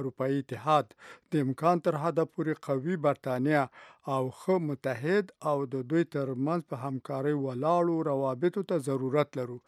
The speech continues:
کله چې خبرې بل پسرلی پیل کیږي، نو موږ باید یو ځل بیا دا ثابته کړو چې څارونکي غلط دي او ټول هغه کسان د شرم سره مخامخ کړو چې یو ځل بیا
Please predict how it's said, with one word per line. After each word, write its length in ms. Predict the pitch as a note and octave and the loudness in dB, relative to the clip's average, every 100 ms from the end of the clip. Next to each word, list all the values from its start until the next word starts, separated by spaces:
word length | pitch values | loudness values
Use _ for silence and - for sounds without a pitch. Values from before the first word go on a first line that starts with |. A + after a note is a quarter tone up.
| - - - - | -20 -20 -6 6
کله 180 | F#3+ F3+ | 8 6
چې 80 | D#3+ - | 0 -2
خبرې 500 | D3 C#3 E3 D#3 C3+ D#3 | 0 4 4 2 0 0
بل 140 | D3+ - | -2 -4
پسرلی 440 | - C#3+ C3 C#3+ C3+ | -8 -4 -2 -2 -2
پیل 160 | C#3 C3 - - | -6 -6 -10 -2
کیږي، 460 | F#3+ G3+ E3+ F3+ F3 - - - - D3 | 0 2 4 4 4 0 -20 -16 -2 0
نو 100 | C#3 C3 D#3+ | 2 2 4
موږ 140 | G3+ E3+ | 4 6
باید 340 | F3 F#3 F3+ D3+ C#3+ | 6 6 4 2 4
یو 80 | D3+ C#3 | 4 4
ځل 160 | C#3 C3+ B2 | 0 2 4
بیا 140 | E3 D#3 | 4 2
دا 80 | D3 C#3 | 0 -2
ثابته 440 | C#3+ B2+ F#3+ G3 F3 | -4 0 0 0 0
کړو 140 | G3 F3 E3 | 2 0 0
چې 80 | C#3 - | -8 -4
څارونکي 720 | C#3+ C3 C3+ F3 D#3+ - C#3 | -4 -2 0 0 0 -2 -4
غلط 280 | B2+ C#3 G3+ - | 0 2 2 2
دي 100 | G#3+ G3 - - - D3+ | 0 0 -4 -20 -2 2
او 60 | D3 G3 | 2 4
ټول 200 | G#3 G3 | 2 2
هغه 240 | A3 A3+ E3 - | 0 0 0 -2
کسان 440 | C#3 - F3 E3+ | -4 0 2 2
د 140 | C#3 - | -2 0
شرم 320 | F3 D#3+ C#3 - | 2 2 0 -2
سره 180 | C3+ C3+ | -4 -4
مخامخ 480 | C3+ - C3 D3+ G3 - | -6 -4 -2 -2 -2 -2
کړو 160 | F#3 E3+ | -2 -2
چې 60 | D3+ D3 | 0 0
یو 80 | C#3+ C3 | 0 0
ځل 160 | C3 B2 | -2 2
بیا 160 | D#3 | 4